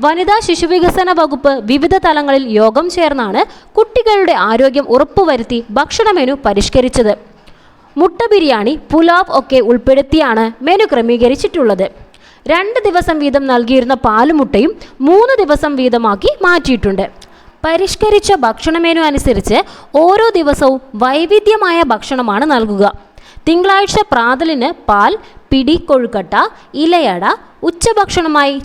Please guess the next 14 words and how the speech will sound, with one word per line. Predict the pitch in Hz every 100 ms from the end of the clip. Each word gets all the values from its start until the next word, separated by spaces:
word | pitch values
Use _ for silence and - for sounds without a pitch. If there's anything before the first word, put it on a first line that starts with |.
| -
ചോറ്, | 240 196 208 233 466 - -
ചെറുപയർ | 320 359 320 285 214 202
കറി, | 196 277 453 - 262
ഇലക്കറി, | 285 294 247 196 349 - - -
ഉപ്പേരി, | 277 - 254 214 330 - - -
തോരൻ, | 294 254 196 185 - - _ _ 359
പൊതുഭക്ഷണമായി | 427 480 453 - 277 233 196 370 - - 208 247
ധാന്യം, | 254 226 196 339 - -
പരിപ്പ് | 269 277 285 302 220
പായസം. | 180 196 185 - - _ _ _ _ _ -
ചൊവ്വാഴ്ച | 403 466 480 302 - 247 370 - -
പ്രാതലിന് | 285 294 294 311 294 285 285 262
ന്യൂട്രി | 302 339 349 359 302
ലഡു, | 214 190